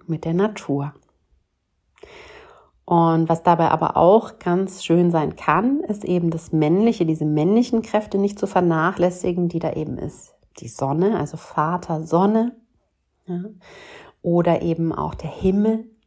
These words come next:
zum Beispiel. Das wäre dann so der, der männliche Part dazu, Mutter Erde, Vater Sonne, Vater Himmel.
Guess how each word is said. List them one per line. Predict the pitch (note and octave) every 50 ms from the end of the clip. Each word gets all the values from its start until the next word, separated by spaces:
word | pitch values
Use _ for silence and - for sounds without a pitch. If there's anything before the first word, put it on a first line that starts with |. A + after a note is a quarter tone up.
| _ _ -
zum | - G3 F#3+ F#3+
Beispiel. | F#3+ F#3+ F#3+ G3 G3 - - - G3 G3 G3+ G3+ G3 G3
Das | - F3+ F3 - -
wäre | F3+ E3+
dann | E3+ E3+ E3+ E3
so | E3 E3+
der, | D#3 D#3+ D#3
der | - - - D#3+ D#3
männliche | D#3 D3+ D#3+ E3+ F3+ G3 G3+ - -
Part | - - F3 E3+ F#3 F3+ G3+
dazu, | F#3 F#3 - - F3+
Mutter | E3+ E3+ F3+ F3+ - - - - -
Erde, | E3 E3 E3 E3+ F3
Vater | E3+ - - D#3+ D#3 D#3+ - - D3 E3
Sonne, | D#3+ D#3+ D#3+ E3+ F3+ F#3+ F#3+
Vater | F#3 - - D#3 E3 E3 - E3
Himmel. | D#3+ E3 F3 F3 F#3 G3+ A3 G#3+ -